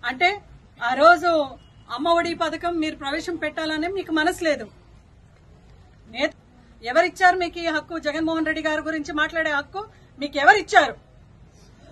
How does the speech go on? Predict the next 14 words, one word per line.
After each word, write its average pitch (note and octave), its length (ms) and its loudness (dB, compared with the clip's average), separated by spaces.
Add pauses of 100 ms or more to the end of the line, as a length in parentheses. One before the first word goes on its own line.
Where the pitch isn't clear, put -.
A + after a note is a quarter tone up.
(160)
మీరు D#4+ 220 0
ఇదే D#4+ 340 4
తర E4+ 440 2 (500)
మీరు D#4+ 220 -4
ప్రతి C#4 360 -6
ఊర్లో F4 300 2
పోయి D#4+ 460 -2 (180)
మా C4+ 160 0
సీఎం E4 400 -2
గారిని D#4+ 220 -2
విమర్శిస్తుంటే, D4 1000 -4 (400)
రాబోయే E4 680 6
elections E4 480 2
లో D4 260 0